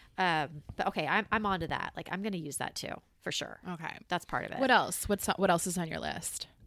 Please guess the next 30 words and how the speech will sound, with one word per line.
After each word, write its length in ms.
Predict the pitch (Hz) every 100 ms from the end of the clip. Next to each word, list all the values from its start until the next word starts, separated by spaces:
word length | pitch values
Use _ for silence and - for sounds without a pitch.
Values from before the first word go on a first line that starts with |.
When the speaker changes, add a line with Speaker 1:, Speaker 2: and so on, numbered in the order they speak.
| -
Speaker 1:
Oh, 320 | 269 320 254 -
okay. 280 | - 165 160
Well, 120 | 180
this 160 | 269
is 80 | 427
kind 120 | 466 466
of 60 |
a 20 | 311
big 200 | 190 151
step 320 | - 175 -
for 140 | 208
me. 240 | 220 302 427 - - - - -
I, 420 | 190 196 196 196 -
um, 240 | 180 165 -
I 120 | 247
have 100 | 302
started 320 | - 214 202
going 240 | 175 170
to 80 | 160
a 40 | 151
co-working 600 | - 208 202 170 156 143
space. 640 | - - - - - - _ _ _ _ - - - -
Speaker 2:
How 220 | - - 349
are 80 |
you 160 | 453 403
liking 380 | 262 285 277 190
that? 400 | - - - - - - - - -
Speaker 1:
I 480 | 185 175 180 180 202 -
like 260 | 202 170 -
it 200 | 160 -